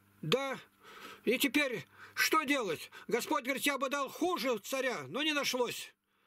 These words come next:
И Бога не искушай, больше не спрашивай, почему такой царь. Ну, царь там, президент, разницы нет.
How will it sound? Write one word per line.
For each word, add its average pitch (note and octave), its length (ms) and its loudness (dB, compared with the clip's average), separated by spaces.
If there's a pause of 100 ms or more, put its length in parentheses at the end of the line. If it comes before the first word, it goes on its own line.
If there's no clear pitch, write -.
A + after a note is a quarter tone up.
(280)
И F#3 80 4
Бога C4+ 300 2
не C#4 120 2
искушай, C4 400 0
больше A#3+ 280 0
не B3+ 100 0
спрашивай, B3+ 440 0
почему B3 360 0
такой B3 300 -2
царь. F#3 360 -4 (520)
Ну, B3 100 -4
царь B3+ 300 0
там, - 140 -2
президент, G#3 540 2
разницы G3+ 400 -2
нет. E3+ 220 0